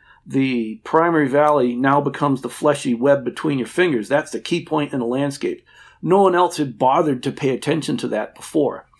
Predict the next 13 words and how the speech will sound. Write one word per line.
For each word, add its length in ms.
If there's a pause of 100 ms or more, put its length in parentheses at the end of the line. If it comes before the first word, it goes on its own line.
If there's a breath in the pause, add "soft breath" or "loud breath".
(320 soft breath)
And 120
so 380 (180 loud breath)
that 260
was 160 (200)
a 60
brilliant 580
discovery 560
by 160
P 260
A 100
Yeomans. 520 (840)
Well, 140
then 360